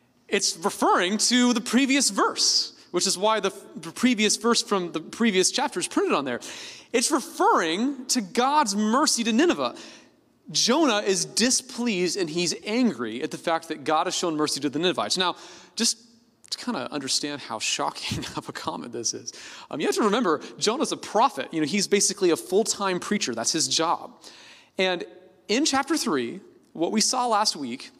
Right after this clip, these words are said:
is that Jonah preaches to an incredibly hostile audience. Uh, you know, this is a sermon about the God of Israel to Israel's enemies. And they all repent. <laughs>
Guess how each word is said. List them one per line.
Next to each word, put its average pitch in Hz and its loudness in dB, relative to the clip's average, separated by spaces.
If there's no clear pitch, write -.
is 185 -2
that 220 -2
Jonah 196 0
preaches 151 2
to 262 2
an 233 4
incredibly 294 2
hostile 233 2
audience. 143 0
Uh, 170 2
you 180 2
know, 185 2
this 285 0
is 214 -2
a 214 0
sermon 214 2
about 208 2
the 190 2
God 196 2
of 180 -4
Israel 170 2
to 302 2
Israel's 226 0
enemies. - -4
And 202 -2
they 226 2
all 220 0
repent. 233 -2
<laughs> - -10